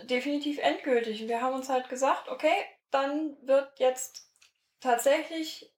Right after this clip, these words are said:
nie wieder, ähm, Kuchen gebacken mit normalem Mehl und all das. Das gibt's halt einfach nicht mehr.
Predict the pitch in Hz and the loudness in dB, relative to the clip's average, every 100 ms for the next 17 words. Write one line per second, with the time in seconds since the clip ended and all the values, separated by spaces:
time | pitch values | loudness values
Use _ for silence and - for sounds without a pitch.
0 | _ _ _ _ _ 247 269 339 311 269 | _ _ _ _ _ -4 -2 0 -2 2
1 | 277 269 269 269 _ _ _ _ _ _ | 4 4 2 -4 _ _ _ _ _ _
2 | _ _ _ _ _ _ 247 240 240 233 | _ _ _ _ _ _ 4 6 6 4
3 | 233 226 _ _ _ _ _ _ _ _ | -8 -12 _ _ _ _ _ _ _ _
4 | _ _ _ _ - 320 349 302 285 277 | _ _ _ _ -6 -4 0 0 2 0
5 | 277 285 277 254 269 262 254 254 254 254 | 0 -4 -4 -4 -4 -2 0 4 4 4
6 | 247 247 247 247 247 254 247 _ _ _ | 0 -2 4 6 6 4 0 _ _ _
7 | 247 - 226 220 214 214 - - 220 - | -6 0 2 4 2 0 -4 0 0 0
8 | - 254 - 196 185 180 - 185 196 - | -4 -4 -2 0 2 0 -2 -8 -12 -10
9 | 196 190 196 | -6 -6 -6